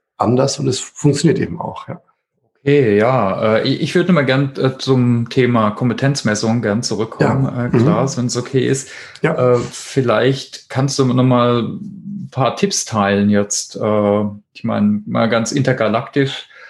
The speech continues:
Speaker 2: für Firmen das Thema anzugehen. Also du bist
Speaker 1: Ja.
Speaker 2: jetzt auch schon lang in der Branche.
Speaker 1: Ja.
Speaker 2: Hast da sicher schon einiges gesehen. Was hat sich denn da so bewährt?
Speaker 1: Also erstmal habe ich jetzt vorhin gesagt, die Kompetenzbilanz ist ja sehr, sehr individuumsbezogen und subjektivierend, wie ich das gesagt habe.
Speaker 2: Mhm.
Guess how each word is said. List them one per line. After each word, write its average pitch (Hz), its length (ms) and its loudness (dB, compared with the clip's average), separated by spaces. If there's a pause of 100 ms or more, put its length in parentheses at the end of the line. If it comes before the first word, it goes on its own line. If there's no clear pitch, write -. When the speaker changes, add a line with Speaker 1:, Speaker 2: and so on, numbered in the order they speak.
(220)
Speaker 2:
für 135 240 0
Firmen 120 640 2
das 110 340 -4
Thema 110 280 0
anzugehen. 95 680 0
Also 98 220 -4
du 101 60 -6
bist 127 200 -2
Speaker 1:
Ja. 113 60 -4
Speaker 2:
jetzt - 100 -4
auch 117 160 0
schon 120 200 0
lang 107 240 2
in 113 100 -2
der 113 80 0
Branche. 131 720 0 (280)
Speaker 1:
Ja. - 300 -2
Speaker 2:
Hast 123 160 -6
da 123 100 2
sicher 120 240 0
schon 131 180 0
einiges 120 500 0
gesehen. 113 460 2
Was 110 180 -2
hat 123 140 -2
sich - 160 -8
denn 117 100 0
da 107 160 2
so 101 140 -4
bewährt? 101 600 0 (920)
Speaker 1:
Also 110 260 0 (140)
erstmal 131 240 0
habe 120 40 0
ich 113 60 2
jetzt 107 100 0
vorhin 139 220 2
gesagt, 123 240 0
die 110 60 -2
Kompetenzbilanz 110 600 -2
ist 110 120 -6
ja 98 100 0
sehr, 98 240 0
sehr 107 160 0
individuumsbezogen 120 1000 -2
und 143 220 -2
subjektivierend, 127 840 0
wie 143 60 -2
ich - 40 -2
das 139 180 -2
gesagt 123 380 -4
habe. 123 220 0
Speaker 2:
Mhm. 113 260 2